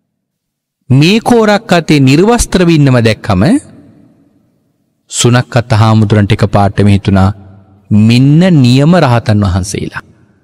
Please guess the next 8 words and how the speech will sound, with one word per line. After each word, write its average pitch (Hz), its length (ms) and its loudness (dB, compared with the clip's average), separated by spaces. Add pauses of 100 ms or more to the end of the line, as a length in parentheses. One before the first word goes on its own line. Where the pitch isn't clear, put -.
(1500)
මේ 131 360 2
තමයි 175 400 0
සැබෑම 156 720 2
ආර්ය 139 300 0
භාවයට 151 420 0
පත්වෙච්ච 151 480 -4
රහතන් 135 460 -2
වහන්සේලා. 107 680 0